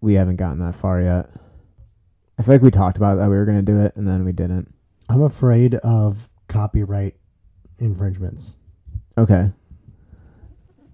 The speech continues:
Speaker 2: But I'm sure there are, like, music, uh, out there that you're allowed to use.
Speaker 1: Yeah.
Speaker 2: Like Happy Birthday.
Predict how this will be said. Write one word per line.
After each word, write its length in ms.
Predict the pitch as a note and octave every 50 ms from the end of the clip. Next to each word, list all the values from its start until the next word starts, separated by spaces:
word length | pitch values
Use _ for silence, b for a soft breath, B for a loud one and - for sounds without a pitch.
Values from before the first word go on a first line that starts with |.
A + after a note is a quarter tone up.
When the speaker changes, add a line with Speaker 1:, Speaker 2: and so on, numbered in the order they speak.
| _ _ -
Speaker 2:
But 120 | - A#2
I'm 340 | A2+ A2+ A2+ A2+ A2 A2+ -
sure 240 | - - - C3 C3
there 160 | A#2+ A#2+ A2+
are, 80 | A2 G#2+
like, 420 | G#2 G#2 G2+ G2 - - - - _ _ _ _ _ _ _ _ _ _ _ - - - - _ -
music, 600 | A#2 A2 A2+ A2 G2+ G#2+ G#2+ G2+ - - - - _ _ - - -
uh, 440 | A#2 A2 A2 G#2+ G#2 G#2 G#2 G#2 - -
out 220 | A#2 A#2 A#2 A2 -
there 200 | A2+ A2 G#2+ G2+
that 220 | G#2 G#2 - -
you're 200 | F#2 A2+ A2 G#2+
allowed 520 | G#2 G2+ G#2 G#2 G#2+ G#2+ G#2+ A2 G#2 - -
to 260 | - - A2 G#2 G2+
use. 640 | G2+ G2+ G2+ G2+ G2 G2 F#2+ F2+ F2 - - - - -
Speaker 1:
Yeah. 280 | C#3 D3 B2 F2+ A2+ - _ _ _ _ -
Speaker 2:
Like 80 | A#2 -
Happy 240 | A2 G#2+ F#2 G#2+ G2+
Birthday. 500 | G2+ G#2 G2+ F#2+ - A2+ A2+ G#2+ G#2